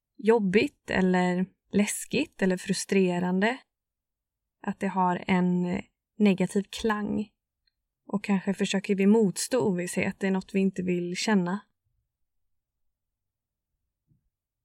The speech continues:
Jag tänker att ovisshet kan stå för olika saker. Det skulle kunna vara känslan av att förlora kontroll.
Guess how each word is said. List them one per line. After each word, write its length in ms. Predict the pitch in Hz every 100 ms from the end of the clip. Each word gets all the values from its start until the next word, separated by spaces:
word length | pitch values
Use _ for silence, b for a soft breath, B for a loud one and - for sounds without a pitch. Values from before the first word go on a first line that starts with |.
| _ _ _ _
Jag 160 | - 269
tänker 260 | 220 202
att 120 | 190 -
ovisshet 600 | 196 180 180 208 196 -
kan 440 | - 185 180 190 _ _ -
stå 320 | - 185 180
för 320 | - 190 - -
olika 380 | 247 240 233
saker. 500 | 220 185 180 - 220 311 _ _ _ _ _ _ _ _ _ _ _ -
Det 120 | 214
skulle 300 | - 233 233
kunna 220 | 277 262
vara 260 | 233 202 190
känslan 640 | - 214 190 190 196 190
av 180 | 185 185
att 180 | 185 -
förlora 400 | 202 190 180 185
kontroll. 720 | 202 196 - 262 - 202